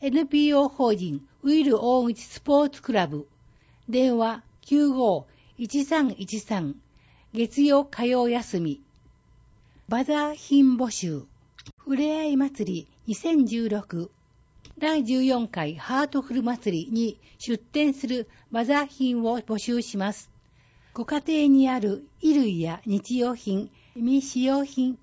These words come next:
等がありましたらご協力ください。回収できないもの、大型品、食料品、酒類、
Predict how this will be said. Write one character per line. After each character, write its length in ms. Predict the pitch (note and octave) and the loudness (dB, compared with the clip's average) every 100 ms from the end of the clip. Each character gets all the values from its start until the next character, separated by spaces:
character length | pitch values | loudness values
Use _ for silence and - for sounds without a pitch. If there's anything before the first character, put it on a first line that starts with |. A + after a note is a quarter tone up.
| - | -2
等 220 | D4+ C4 | 0 2
が 180 | G#3 F#3+ | 0 -4
あ 80 | |
り 120 | A3+ B3 | -4 -2
ま 160 | B3+ | -2
し 80 | - | -4
た 120 | F#3 | -6
ら 160 | E3 D3+ | -4 -6
ご 120 | E3 | -10
協 280 | E3+ - C4 | -8 -4 -2
力 260 | B3 A#3 A3+ | -2 -6 -8
く 120 | G3+ | -4
だ 140 | G3+ | -4
さ 200 | G3+ - | -4 -4
い。 120 | D#3+ D#3 _ _ - _ _ | -4 -8 _ _ -20 _ _
回 220 | - D4 | 0 0
収 240 | C#4+ D#4 D4 | 0 0 0
で 120 | C4+ | 0
き 100 | C4+ | -2
な 140 | B3+ | -2
い 120 | A3+ F3 | -2 -4
も 120 | D3+ | -4
の、 220 | D3 C#3 _ _ _ _ | -4 -8 _ _ _ _
大 200 | - B3+ | -2 0
型 280 | C4 C#4 C4+ | 2 0 -2
品、 400 | A3 - G3 E3+ - _ _ | -6 -6 -6 -8 -14 _ _
食 320 | - A#3 C4+ | -8 -6 0
料 220 | C4+ C4+ C4+ | 2 2 -2
品、 420 | - G#3 F#3+ E3 _ _ _ _ | -6 -6 -6 -8 _ _ _ _
酒 300 | A#3 A3+ D4+ | -8 -2 0
類、 360 | B3+ G#3 C3+ | 0 0 -4